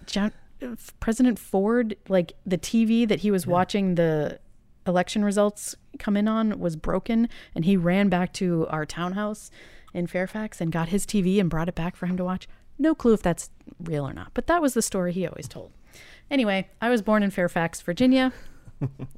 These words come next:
Speaker 1: Um, after that, we moved to Roanoke, Virginia, which is in the middle of the state near the
Speaker 2: Yeah.
Speaker 1: Blue Ridge Mountains. And he worked at the Roanoke Civic Center. So he had lots of fun stories of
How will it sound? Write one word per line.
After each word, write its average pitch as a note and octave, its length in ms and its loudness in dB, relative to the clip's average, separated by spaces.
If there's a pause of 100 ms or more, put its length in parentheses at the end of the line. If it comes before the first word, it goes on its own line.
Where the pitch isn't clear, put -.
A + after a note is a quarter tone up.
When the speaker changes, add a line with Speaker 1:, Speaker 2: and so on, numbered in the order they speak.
(240)
Speaker 1:
Um, F#3+ 360 4
after A3 320 0
that, G#3 180 2
we F3 100 2
moved F#3+ 360 2
to F3 260 -2
Roanoke, E3 760 0
Virginia, D3 540 -2
which D#3+ 160 -4
is E3 120 -2
in D#3+ 120 -2
the C3+ 200 -6 (140)
middle E3+ 380 -2
of D#3+ 80 -12
the E3 80 -12
state C3+ 380 -10 (480)
near F3 180 0
the E3 60 0
Speaker 2:
Yeah. D#3+ 80 -2
Speaker 1:
Blue F#3+ 160 2
Ridge E3+ 240 -4
Mountains. D3+ 440 -6 (380)
And E3 160 0
he F#3 140 2
worked G3 240 2
at - 80 -6
the D#3+ 100 0
Roanoke E3+ 400 0
Civic - 380 -2
Center. - 580 -6 (280)
So - 220 -4
he F#3 140 0
had E3+ 300 -2
lots E3 240 -2
of E3+ 100 -6
fun F3+ 240 -2
stories D#3 480 -4
of D3+ 260 -16